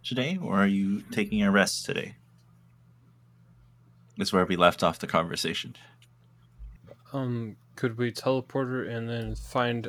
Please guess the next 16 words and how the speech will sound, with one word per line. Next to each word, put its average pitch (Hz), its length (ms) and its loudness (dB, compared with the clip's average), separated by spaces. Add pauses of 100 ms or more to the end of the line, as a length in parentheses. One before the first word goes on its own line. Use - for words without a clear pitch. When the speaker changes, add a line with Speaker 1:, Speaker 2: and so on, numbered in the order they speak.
Speaker 2:
out, 117 640 -2 (720)
uh, 104 760 -2 (120)
Clushin's 107 1080 -8 (1120)
Speaker 1:
Pretty 113 300 2
Speaker 2:
newfound 117 140 4
Speaker 1:
easily. 98 180 -2
Speaker 2:
property 123 400 0
Speaker 1:
Pretty 82 240 -4
easily. 156 360 -4
Speaker 2:
situation? 196 100 -6 (1200)
Speaker 1:
It's - 100 0
on 92 100 6
the 90 60 4
outskirts 95 560 4
of 92 100 4
Flanor, 92 600 2